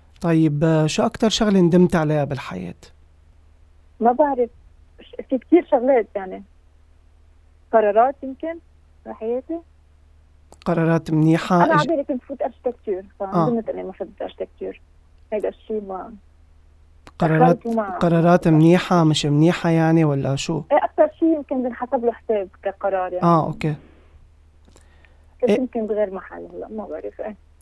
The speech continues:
Speaker 1: آخر مسلسل أو عمل تبعتيه على التلفزيون شو؟
Speaker 2: الاختيار اثنين. <laughs>
Speaker 1: حلو.
Speaker 2: آه، اللي عم بحكي كان على ال-، اللي صار مع، بالانقلاب المصري.
Speaker 1: حلو.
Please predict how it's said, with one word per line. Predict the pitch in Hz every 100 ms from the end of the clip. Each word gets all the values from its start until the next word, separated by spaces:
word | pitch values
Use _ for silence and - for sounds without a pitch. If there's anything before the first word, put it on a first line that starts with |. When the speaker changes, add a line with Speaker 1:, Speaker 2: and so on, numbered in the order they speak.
| -
Speaker 1:
آخر | 180 180 190
مسلسل | 180 160 180 175 175
أو | -
عمل | 147 165 170
تبعتيه | 151 151 143 147
على | 143 135
التلفزيون | 135 143 143 143 143 151 147
شو؟ | 175 156 151 _ _ _ _ _ _ _ _ _ _ 226
Speaker 2:
الاختيار | 226 - - 247 233
اثنين. | 208 226 220 208 - - _ _ 294
<laughs> | - - - - - - -
Speaker 1:
حلو. | 175 151 - _ _ -
Speaker 2:
آه، | 233 226 214
اللي | 214 208
عم | 220 214
بحكي | 240 - 226
كان | 214
على | 196 190 185
ال-، | 180 175 - 185 185
اللي | 190 190
صار | 220 202
مع، | 190 180 175 170 -
بالانقلاب | 190 - - 208 190 170
المصري. | 165 160 180 - 165 _ _ _ _ _ _ _
Speaker 1:
حلو. | - 175 160